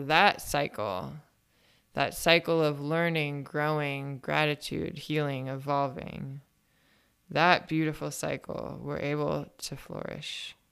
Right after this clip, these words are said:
We're able to transform more.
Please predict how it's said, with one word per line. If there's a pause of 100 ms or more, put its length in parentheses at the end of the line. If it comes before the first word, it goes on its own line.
(1300)
We're
able
to
transform
more.